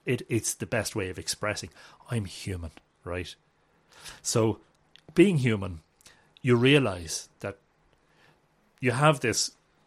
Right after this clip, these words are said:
ego projection, you have this mask that you wear, you have this persona. Uh, and are you able to, as a person,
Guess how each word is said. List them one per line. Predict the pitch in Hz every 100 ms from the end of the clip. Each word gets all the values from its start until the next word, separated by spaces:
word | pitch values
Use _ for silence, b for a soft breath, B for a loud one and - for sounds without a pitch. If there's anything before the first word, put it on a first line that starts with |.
| -
ego | 147 120 110 107
projection, | - 117 107 101 - 110 120
you | 110
have | 120
this | 123 -
mask | 135 139 165 - -
that | 147 151
you | 123
wear, | 127 127
you | 117
have | 117
this | 127 -
persona. | - 117 - 107 95 78 - _ _ _ b b b b b b b b _ _ -
Uh, | 95 90 90 101 _ -
and | 95 90 92 - _ _ _ _ _ _ _ _ _ _ _ _ _ _ _ _ _
are | 135 156 190
you | 175 139 - 165
able | 160 131 104
to, | - - 82 - _ _ _ _ _ _ _ -
as | 101
a | 110
person, | - 104 - 87